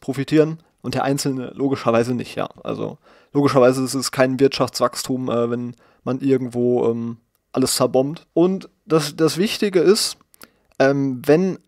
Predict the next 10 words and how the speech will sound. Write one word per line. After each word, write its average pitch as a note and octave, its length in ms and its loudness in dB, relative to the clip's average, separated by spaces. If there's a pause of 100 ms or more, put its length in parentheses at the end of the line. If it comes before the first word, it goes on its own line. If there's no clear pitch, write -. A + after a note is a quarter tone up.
(140)
Arbeitskraft, D#3+ 920 2 (320)
äh, C3+ 120 0
durch C#3 180 0
so D3 100 -2
eine C#3 200 0
Technologie... C#3+ 760 -2
Ähm, B2 440 -2 (1160)
ja, A#2+ 260 2 (260)
ähm, A#2 520 -2 (680)
augenscheinlich, C#3+ 1040 6